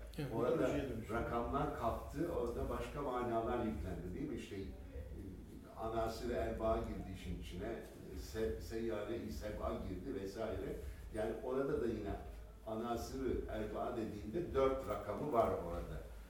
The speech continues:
Speaker 2: Seyyare-i seb'a dediğinde yedi rakamı var. Yani yine bir takım rakamlar ama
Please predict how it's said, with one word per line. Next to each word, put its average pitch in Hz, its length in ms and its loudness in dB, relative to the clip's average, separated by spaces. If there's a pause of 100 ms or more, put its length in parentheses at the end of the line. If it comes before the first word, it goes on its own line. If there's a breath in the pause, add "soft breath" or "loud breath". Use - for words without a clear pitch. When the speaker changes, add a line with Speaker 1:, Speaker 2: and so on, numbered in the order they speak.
(120)
Speaker 2:
Seyyare-i 120 760 2
seb'a 113 460 0
dediğinde 110 600 0
yedi 117 300 2
rakamı 110 420 0
var. - 140 0 (140)
Yani 110 180 4 (440)
yine 160 160 2
bir 120 280 0
takım 113 280 -2
rakamlar - 480 0
ama 180 300 0